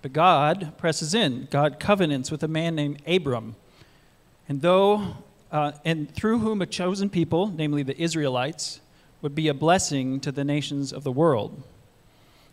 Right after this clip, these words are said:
They would serve as a type of priesthood to humanity, an ark,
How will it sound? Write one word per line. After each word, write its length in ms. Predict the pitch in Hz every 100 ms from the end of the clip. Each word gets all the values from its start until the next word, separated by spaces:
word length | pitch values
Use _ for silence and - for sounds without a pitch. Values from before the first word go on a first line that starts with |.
| _
They 160 | 165 185
would 140 | 196
serve 440 | - 185 185 185 175
as 200 | 170 156
a 40 |
type 260 | 151 165 151
of 220 | - -
priesthood 840 | - 220 220 - 147 123 113 127 - -
to 340 | 151 156 151
humanity, 600 | 143 175 233 156 113 98 120 _ _ _ _ _ _ _ _ -
an 120 | 147 147
ark, 320 | 175 139